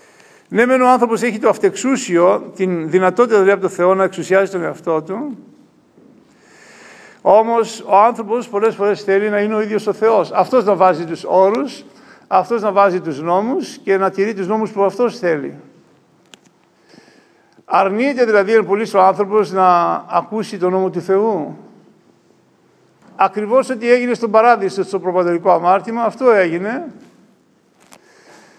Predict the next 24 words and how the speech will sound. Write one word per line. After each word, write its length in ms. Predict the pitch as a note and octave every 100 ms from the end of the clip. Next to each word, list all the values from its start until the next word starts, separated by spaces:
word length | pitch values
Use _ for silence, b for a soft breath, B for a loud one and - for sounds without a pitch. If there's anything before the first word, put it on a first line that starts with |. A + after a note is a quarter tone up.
| b b b
Τους 160 | F3+ A3+
είπε 160 | A3
ο 40 | G#3
διάβολος, 420 | G#3 A#3 A#3 F#3+
"Άμα 160 | A3+
φάτε 260 | G#3 A3+ G#3+
από 120 | F#3+
εκεί 160 | F#3 G#3+
θα 80 | G#3
γίνετε 300 | G#3+ A3 G#3
θεοί". 560 | G#3+ A#3 A3+ D3 - - - - _ _ _ b b b b -
Πάντα 300 | A#3+ A#3+ A#3
ο 80 |
άνθρωπος 380 | A3+ G#3+ G#3 G#3
ήθελε 280 | A3 G#3 G#3
να 80 | G#3
γίνει 260 | F3+ A3
Θεός. 720 | G3+ G#3 A3 G3 - - - - _ _ _ _ _ _ _ _ _ _ b b b b b
Πάντα 240 | G#3+ B3 A#3
τα 100 | A3+
κτίσματα 560 | - A3+ G#3+ A3 A3+
ζηλεύουνε 460 | F#3+ G#3+ A3+ A3+ A3+
τον 160 | A3
κτίστη. 760 | G#3+ B3 B3+ - G3 - - -